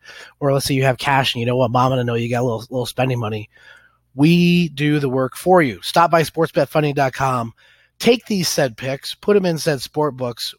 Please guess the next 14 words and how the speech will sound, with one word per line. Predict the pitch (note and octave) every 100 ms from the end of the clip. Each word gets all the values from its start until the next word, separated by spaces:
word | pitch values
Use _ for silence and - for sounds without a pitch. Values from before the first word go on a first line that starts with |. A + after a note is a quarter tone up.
| _
win | C3 F3+
money, | E3 D#3+ D3+ D3 -
win, | B2+ D3 D3
rinse, | A#2+ D3 D#3+ - -
repeat. | A#2+ B2+ A#2 - - F#3 - - - -
And, | C3+ C#3 C#3 C#3
um, | C#3 C3+ C3+ C3 - - - - -
yesterday | F3+ F3+ G3 F#3
we |
gave | F3 F3
you |
the | D#3+
Giants | D3 D#3+ D#3+
mon-, | D3+ E3